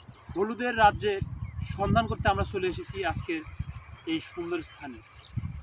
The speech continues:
হ্যাঁ, আপনারা ঠিকই দেখতে পাচ্ছেন, আমার পিছনে যে জায়গাটা দেখতে পাচ্ছেন সেটি হচ্ছে হলুদের সমাহার, সেটি হচ্ছে সরিষা ফুল। এই সরিষা শুধুমাত্র আমাদের চোখে আরাম দেয় না, এর অর্থনৈতিক গুরুত্বও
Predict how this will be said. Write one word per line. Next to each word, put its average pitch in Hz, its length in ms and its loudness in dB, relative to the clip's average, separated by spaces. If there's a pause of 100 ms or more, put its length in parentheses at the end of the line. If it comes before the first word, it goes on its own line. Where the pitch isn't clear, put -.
(260)
হ্যাঁ, 165 240 4
আপনারা 180 300 -2
ঠিকই 190 240 -6
দেখতে 196 220 -2
পাচ্ছেন, 185 280 -2 (180)
আমার 196 200 2
পিছনে 196 260 -6 (100)
যে 190 80 0 (960)
জায়গাটা 190 340 4
দেখতে 196 180 0
পাচ্ছেন 185 280 -2 (100)
সেটি 180 220 2
হচ্ছে - 180 0 (180)
হলুদের 208 380 0
সমাহার, 156 400 -2 (680)
সেটি 170 220 0
হচ্ছে 190 240 -2 (1040)
সরিষা 208 440 4
ফুল। - 180 0 (1200)
এই 185 160 8
সরিষা 196 320 6 (640)
শুধুমাত্র 196 440 2
আমাদের 196 260 2
চোখে 196 280 2
আরাম 156 200 4
দেয় 120 160 -2
না, - 60 -6 (720)
এর 160 80 0 (120)
অর্থনৈতিক 196 500 0
গুরুত্বও 180 360 4